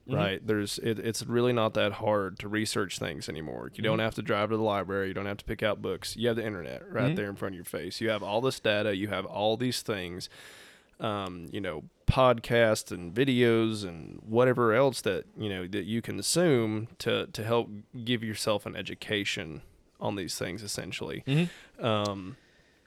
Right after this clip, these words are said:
Speaker 2: and
Speaker 1: There's
Speaker 2: like I say, just, you know, <sighs> there, there's been so many generations where they just simply weren't educated on these things, and they were just kinda figuring them out how the,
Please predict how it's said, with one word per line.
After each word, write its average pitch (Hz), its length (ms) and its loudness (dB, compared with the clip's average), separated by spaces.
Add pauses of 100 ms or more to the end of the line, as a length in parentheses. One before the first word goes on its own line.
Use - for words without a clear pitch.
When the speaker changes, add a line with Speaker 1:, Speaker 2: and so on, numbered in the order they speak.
(360)
Speaker 2:
and - 100 2
Speaker 1:
There's 127 120 8
Speaker 2:
like 113 220 2
I 107 60 4
say, 107 420 2
just, 107 400 0 (680)
you 135 120 4
know, 107 240 4 (200)
<sighs> - 200 -6
there, 135 220 6
there's 135 200 8
been 123 120 2
so 143 200 4
many 131 180 6
generations 113 840 2
where 104 200 0
they 107 120 2
just 107 180 2
simply 107 220 0
weren't 101 260 -2
educated 117 460 2
on 78 140 -6
these 78 160 -8
things, - 340 -8
and 107 100 -2
they 113 60 4
were 113 100 4
just 113 140 2
kinda 135 160 4
figuring 117 300 2
them 107 120 0
out 98 160 -2
how 110 160 0
the, 95 160 -4